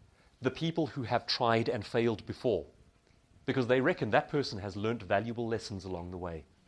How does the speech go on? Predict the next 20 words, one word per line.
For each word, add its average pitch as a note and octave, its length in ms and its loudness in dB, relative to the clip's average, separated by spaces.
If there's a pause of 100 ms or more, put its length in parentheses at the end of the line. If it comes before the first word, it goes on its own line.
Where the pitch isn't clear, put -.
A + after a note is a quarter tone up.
(880)
Give C3+ 280 0
yourself A2+ 500 -2
permission F#2+ 360 -8
to G#2+ 100 -12
fail. E2+ 300 -4 (320)
Here's C3+ 220 4
a D3 60 10
revolutionary A2+ 840 2
thought. D#2+ 360 -6 (580)
Give G3+ 380 6 (180)
other G3+ 360 12
people F3+ 520 2
permission F3 800 0 (240)
to C3 120 0
laugh A#2 500 10
at G3 220 4
you G3 180 0 (120)
and G2+ 220 0
mock G#2+ 440 10
you D#3+ 260 0